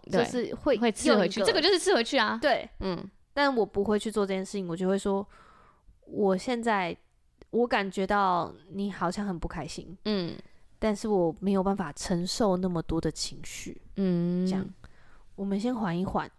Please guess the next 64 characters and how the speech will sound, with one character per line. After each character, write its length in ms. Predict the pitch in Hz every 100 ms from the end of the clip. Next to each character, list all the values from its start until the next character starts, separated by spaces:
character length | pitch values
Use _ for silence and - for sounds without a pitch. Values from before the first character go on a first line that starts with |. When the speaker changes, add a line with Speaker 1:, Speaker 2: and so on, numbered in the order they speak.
| -
Speaker 2:
我 80 | 220
们 140 | 233
十 200 | - 247
分 160 | 262 262
钟 140 | 262
后 140 | 277
回 300 | 240 180 165
来， 180 | 180 156
看 180 | - 202
你 60 | 185
有 60 |
没 80 | 175
有 60 | 175
好 180 | - -
一 120 | -
点。” 180 | - - -
Speaker 1:
嗯。 420 | 226 208 202 226
Speaker 2:
这 120 | -
样， 60 | -
好 260 | - - 165
吗？ 360 | 170 165 190 - _ -
Speaker 1:
嗯。 160 | 214 214
Speaker 2:
这 80 | -
样， 60 | - _ _ _ _ _
对。 200 | - 214 _ _ -
我 80 | 226
就 100 | 285
会 100 | 311
先 220 | 302 285
直 100 | 269
接 140 | 190 196
就 60 |
先， 280 | 208 185 180 - _
就 120 | 330
是 80 | 359
在 160 | 392 330
对 180 | - 311
方 180 | 262 254
很 160 | 220
激 200 | 170 214
动 120 | 214 185
的 120 | 170
时 80 | 170
候， 160 | 147 _ _ _
我 160 | - 165
是 160 | 185 170
不 260 | 165 165
会 120 | 170
Speaker 1:
哦， 120 | - - _ - - - - -
不 100 | 175
会 120 | 180
Speaker 2:
做 100 | 170
任 120 | 165
何 120 | - 156
处 180 | - 151
理 120 | -
的。 100 | - -
Speaker 1:
嗯， 120 | 190
嗯， 280 | 175 151 -
嗯， 100 | - -
嗯。 120 | -
Speaker 2:
嗯， 280 | 190 165 196 - -
也 180 | 202
不 80 | 185